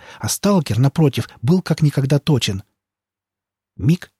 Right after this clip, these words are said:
и в светлом прямоугольнике дверного проема мелькает хрупкая девичья фигура. Еще мгновение, и солнце освещает лицо девушки, облаченной в легкую броню. «Титановые лоза! Ты ли это?» Она вскидывает странного вида винтовку,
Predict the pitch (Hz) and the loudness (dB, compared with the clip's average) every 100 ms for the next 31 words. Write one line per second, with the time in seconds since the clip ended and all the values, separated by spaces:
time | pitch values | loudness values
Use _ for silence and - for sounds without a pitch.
0 | _ - - 170 - 147 - 139 147 151 | _ -14 -6 -4 0 0 2 2 4 4
1 | 165 147 139 135 165 151 135 131 170 175 | 4 2 2 2 4 4 2 2 4 4
2 | 151 135 135 170 160 - 165 160 165 151 | 4 0 0 2 0 0 -2 -2 0 0
3 | 135 139 135 151 180 180 143 101 _ _ | 2 0 0 0 2 2 2 0 _ _
4 | _ _ - 127 202 160 147 156 202 165 | _ _ -2 2 4 4 6 4 4 4
5 | 117 - - 180 185 160 147 139 - 170 | 2 -4 -4 2 2 2 -2 -2 0 0
6 | 156 151 - 139 139 185 180 - 170 143 | 0 0 0 0 2 2 0 -2 -2 0
7 | 151 - 170 165 151 160 - 151 160 175 | 0 2 2 4 2 0 0 0 4 4
8 | 139 - _ _ _ _ _ _ _ _ | 4 0 _ _ _ _ _ _ _ _
9 | - 120 175 170 151 180 190 185 202 113 | -10 -2 2 4 4 4 2 2 0 -2
10 | - _ _ _ - 240 160 113 - 90 | -8 _ _ _ 4 6 4 2 -2 -10
11 | _ _ _ _ _ _ 113 110 - - | _ _ _ _ _ _ -2 -2 -4 -6
12 | 113 110 - - 120 113 107 110 107 101 | -4 -4 -4 -2 0 0 -2 -4 -6 -6
13 | 104 170 175 - | -4 -2 -2 -2